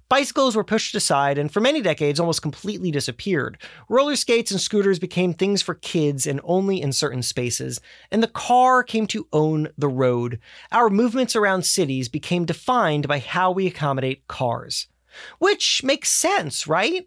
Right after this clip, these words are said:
I mean, the car came along at the end of decades of transportation innovation at a time when people were actively trying to figure out how to move around with more efficiency and safety.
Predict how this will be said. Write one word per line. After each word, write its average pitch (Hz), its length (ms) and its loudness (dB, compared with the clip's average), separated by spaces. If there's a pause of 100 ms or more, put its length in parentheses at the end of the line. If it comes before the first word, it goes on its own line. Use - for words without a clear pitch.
I 247 100 0
mean, 277 140 0
the 269 80 0
car 269 420 2
came 269 200 -2
along 165 300 2
at 156 80 -2
the 160 180 -8
end 160 200 2
of 131 120 -2 (140)
decades 208 500 2
of 143 80 -10
transportation 147 720 -2
innovation 123 640 -2 (260)
at 226 120 2
a 226 40 0
time 254 360 0
when 247 140 0
people 220 360 -2
were 165 220 -2
actively 208 440 -2
trying 180 220 -2
to 175 80 -8
figure 170 300 -4
out 135 240 0
how 226 420 0
to 233 80 0
move 202 180 -2
around 139 520 0
with 135 140 -4
more 175 200 2
efficiency 180 600 -4
and 139 140 -4
safety. 123 580 -6